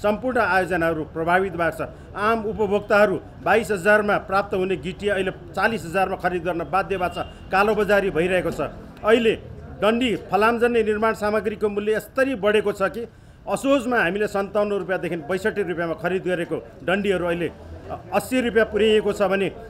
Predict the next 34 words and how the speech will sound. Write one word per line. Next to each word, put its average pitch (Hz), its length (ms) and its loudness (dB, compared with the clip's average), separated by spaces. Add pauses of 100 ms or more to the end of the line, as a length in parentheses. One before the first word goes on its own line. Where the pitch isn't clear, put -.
ग्याबिन 208 360 2
वायरहरू, 208 540 4 (400)
पन्चानब्बे 226 560 2
रुपियाँको 208 380 0
ग्याबिन 190 300 2
वायरहरू 180 360 2
एक 196 120 -6
सय 202 120 -4
दस 170 240 -2
रुपियाँदेखि 156 460 -4
पन्ध्र 185 240 -2
रुपियाँ 165 400 -2 (320)
र 170 80 -6
ग्याबिन 190 400 2 (160)
बक्सहरूको 190 500 -2
प्रति 196 360 -4
मिटर 185 240 -6
एक 180 120 -6
सय 185 140 -10
पचासीलाई 185 560 -2
अहिले 170 160 -4
दुई 160 160 -8
सय 185 160 -8 (320)
दसदेखि 180 400 -2
दुई 170 120 -4
सय 180 200 -6
बिस 180 180 -12
रुपियाँ 170 220 -6
पुर्याएको 151 320 -2
छ। 127 160 -12 (240)
अन्तर्राष्ट्रिय 214 600 0
स्तरमा 202 340 -2
भएको 180 260 -2
मूल्य 202 240 -2